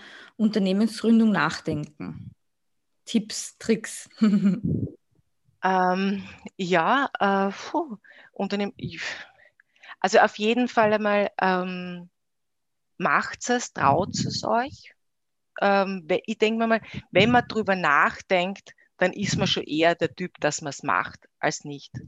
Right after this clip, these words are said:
Speaker 2: Weil, also ich find schon, ich, ich kenn's also aus meinem eigenen Bekanntenkreis auch sagen, ich, ich würd einfach mal abschätzen, was stresst mich?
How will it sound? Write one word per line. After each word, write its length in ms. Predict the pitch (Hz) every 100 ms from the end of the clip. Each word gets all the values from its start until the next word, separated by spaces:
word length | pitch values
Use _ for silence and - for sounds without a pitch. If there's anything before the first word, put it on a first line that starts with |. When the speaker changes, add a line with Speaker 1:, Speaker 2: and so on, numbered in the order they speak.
| - - _ _ - - - - 233
Speaker 2:
Weil, 300 | 285 - -
also 160 | - 214
ich 120 | 226
find 220 | 233 240
schon, 360 | 233 220 - 98 - _
ich, 400 | - - - -
ich 140 | 202 -
kenn's 260 | 196 202
also 160 | 202 190
aus 100 | 185
meinem 220 | 190 185
eigenen 340 | 107 170 190
Bekanntenkreis 680 | 185 - 170 - 180 151 160
auch 200 | - 196
sagen, 200 | - 208 - - -
ich, 320 | - 190 -
ich 80 | 175
würd 240 | 202 -
einfach 300 | - 185 185
mal 160 | 190 175
abschätzen, 540 | - 185 - 196 - 196 - - 135 - _ _ _ -
was 220 | 196 196
stresst 520 | - 160 160 - -
mich? 300 | 139 135